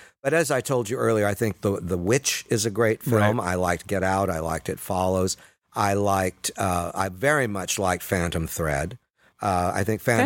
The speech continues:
Speaker 2: Phantom
Speaker 1: Th-
Speaker 2: Thread was a really great gothic
Speaker 1: Phantom
Speaker 2: film.
Speaker 1: Thread is probably the most beautifully crafted movie I've seen in the last ten years.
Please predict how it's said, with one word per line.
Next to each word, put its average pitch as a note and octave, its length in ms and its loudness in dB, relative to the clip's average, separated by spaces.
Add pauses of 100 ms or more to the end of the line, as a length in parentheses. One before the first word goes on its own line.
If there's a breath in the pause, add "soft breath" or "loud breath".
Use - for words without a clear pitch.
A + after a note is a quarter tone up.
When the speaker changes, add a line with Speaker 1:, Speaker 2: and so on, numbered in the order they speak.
Speaker 2:
Phantom - 120 -2
Speaker 1:
Th- - 100 -6
Speaker 2:
Thread G3+ 180 2
was F#3 140 0
a D#3+ 40 0
really C#3+ 200 0
great B2 340 -2
gothic B2+ 460 2
Speaker 1:
Phantom A#2+ 260 2
Speaker 2:
film. F#2+ 100 -2
Speaker 1:
Thread B2+ 600 0
is G#2+ 260 0
probably A#2+ 760 0
the F#2+ 140 0
most F#2 380 0
beautifully A#2+ 560 0
crafted G2+ 640 -2
movie F2+ 360 0
I've E2 160 -2
seen F#2+ 240 0
in D#2+ 120 -2
the E2 80 -2
last D#2 400 -4
ten D2 260 -6
years. - 440 -6